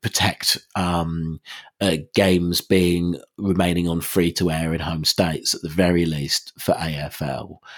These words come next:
um, which appeared to be a nod towards, uh, w-, you know, Foxtel's bidding to get those rights. Um,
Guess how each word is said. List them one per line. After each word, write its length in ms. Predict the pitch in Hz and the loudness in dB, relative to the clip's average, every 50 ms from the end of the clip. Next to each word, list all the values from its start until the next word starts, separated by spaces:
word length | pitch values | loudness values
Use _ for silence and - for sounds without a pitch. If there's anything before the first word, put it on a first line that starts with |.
| - - - - _ - | -20 -20 -20 -20 _ -2
um, 480 | 95 87 82 80 76 76 76 73 69 - - - - _ _ - | 0 0 0 0 0 -2 -2 -4 -6 -8 -12 -20 -20 _ _ 2
which 360 | 98 90 - - - - - - - - | 2 4 4 4 2 2 2 0 -4 -10
appeared 960 | 120 - _ _ _ _ _ - - - 151 139 120 110 104 101 98 95 - | -10 -10 _ _ _ _ _ -12 -6 0 4 4 6 6 6 6 4 2 -2
to 80 | - - | -2 0
be 120 | - 90 | 2 2
a 60 | 90 | 2
nod 300 | 90 92 95 92 90 85 | 4 4 4 2 2 0
towards, 1000 | - - - - - 90 85 87 85 82 82 82 85 85 - - - - - - - - - - - - _ _ _ | -2 -6 -6 -6 -4 -2 0 0 2 2 2 2 0 0 0 -2 -2 -2 -4 -6 -10 -16 -20 -20 -20 -20 _ _ _
uh, 300 | 90 87 85 82 80 78 | -6 -4 -4 -4 -4 -6
w-, 320 | - 80 - - 85 76 65 - - | -6 -8 -10 -8 -8 -8 -8 -10 -8
you 200 | 80 87 95 87 | -6 -2 -2 0
know, 80 | 73 73 | -2 -2
Foxtel's 560 | - - - 95 - - - - 76 71 71 | -6 -4 -2 -2 -2 -2 -4 -6 -6 -6 -6
bidding 340 | - - 82 76 78 73 73 | -4 -4 -4 -2 -4 -4 -6
to 100 | - - | -4 0
get 180 | - 104 92 - | 2 2 2 0
those 240 | - 73 69 69 - | -2 -6 -6 -6 -6
rights. 580 | 82 69 71 78 95 117 - - - - - - - - - - - _ _ _ | -6 -6 -4 -4 -4 -4 -4 -2 -2 -2 -2 -4 -8 -14 -18 -20 -20 _ _ _
Um, 520 | - 92 90 85 82 82 80 80 80 - | -2 0 2 2 2 0 -2 -2 -4 -6